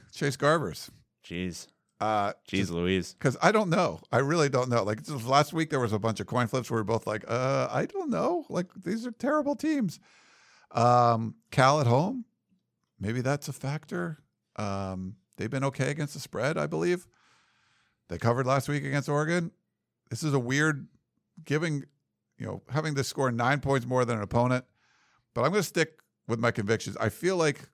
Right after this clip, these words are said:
Speaker 1: eleven and twelve are really bad. We know twelve, Arizona is way better, worse than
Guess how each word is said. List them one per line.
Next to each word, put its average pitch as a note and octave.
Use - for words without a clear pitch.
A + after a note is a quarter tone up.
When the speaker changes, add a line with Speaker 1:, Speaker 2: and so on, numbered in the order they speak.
Speaker 1:
eleven C3
and A#2+
twelve A2+
are G2
really A#2+
bad. A2
We G#2+
know A2+
twelve, A2+
Arizona A2
is F2
way A2
better, A#2
worse A2
than G#2+